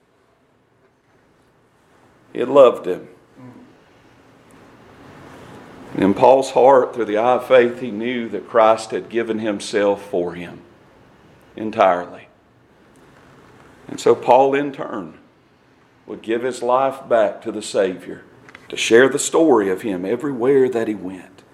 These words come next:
How could he be ashamed who had fought against God and yet as a brand plucked from the burning had been delivered from the fires of hell that awaited him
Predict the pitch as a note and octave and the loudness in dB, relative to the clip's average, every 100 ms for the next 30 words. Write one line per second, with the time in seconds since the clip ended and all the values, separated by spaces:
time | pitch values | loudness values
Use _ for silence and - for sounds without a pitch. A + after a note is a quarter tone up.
0 | _ _ _ _ - G3+ C#4+ - G3+ G#3+ | _ _ _ _ -2 2 2 2 2 2
1 | E3+ G3 E3+ F#3 F#3+ - - - F3 C3+ | 2 -8 -8 -8 -6 -8 -6 -6 -4 -6
2 | F2+ D2 - _ _ _ _ _ _ _ | -10 -12 -20 _ _ _ _ _ _ _
3 | _ - D#3+ D#3+ D3 - F3+ G3 G3 E3+ | _ -2 2 4 2 -2 0 2 0 -4
4 | F3+ F#3+ F#3 E3 F3+ E3 C3+ G#2+ - _ | -4 -6 -8 -8 -6 -6 -8 -10 -16 _
5 | _ _ _ _ _ B2+ A#2+ F#3 F#3+ E3 | _ _ _ _ _ -8 2 4 6 4
6 | D#3 C3 - D3 E3+ G3+ F#3+ F3 D3 - | 2 -2 -4 0 2 4 2 0 -2 -8
7 | - - G#3 G3+ - F#3+ E3+ E3 D#3+ - | -14 2 2 2 0 0 2 2 0 4
8 | F#3+ G3 F3+ D#3 D3+ D#3+ D#3 E3 D3 C#3 | 4 4 0 -2 -2 -2 -2 -2 -2 -2
9 | - - - C3 F3 E3+ F#3 A#3+ A#3+ F#3 | -14 -20 -18 0 2 4 4 2 2 0
10 | D#3 - F3 D#3 - G#3+ A3 A3+ G#3 F#3+ | 0 -2 0 -2 -2 2 4 4 0 0
11 | E3+ - A#3 A#3 G#3 F3 G3 F#3 E3+ F#3 | -2 0 2 2 0 0 0 0 0 -2
12 | A#3 A#3+ F3+ D#3 G3 D#3 | -2 -2 -6 -4 -6 -6